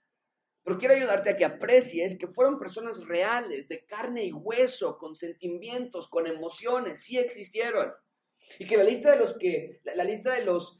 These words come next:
eh, en la que lo, estos nombres están no es cualquier lista.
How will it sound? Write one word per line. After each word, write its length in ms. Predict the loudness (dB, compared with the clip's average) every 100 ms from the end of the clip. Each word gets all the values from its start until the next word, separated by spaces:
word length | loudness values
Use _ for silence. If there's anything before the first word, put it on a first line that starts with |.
| -6
eh, 180 | 0 2
en 60 |
la 120 | 2
que 120 | 4 6
lo, 140 | 6
estos 320 | 2 -2 -4
nombres 360 | -2 -2 -2 -4
están 460 | -6 -4 -6 -2 4
no 180 | 4
es 160 | 4 0
cualquier 460 | 0 0 0 -4 -4
lista. 520 | -18 -16 -12 -14